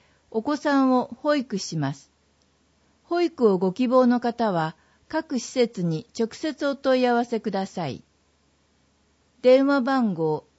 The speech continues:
市外局番零四二を省略しています。の順です。保育室、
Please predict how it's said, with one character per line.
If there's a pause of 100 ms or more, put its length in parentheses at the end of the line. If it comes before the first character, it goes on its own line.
市
外
局
番
零
四
二
を
省
略
し
て
い
ま
す。 (520)
の
順
で
す。 (1300)
保
育
室、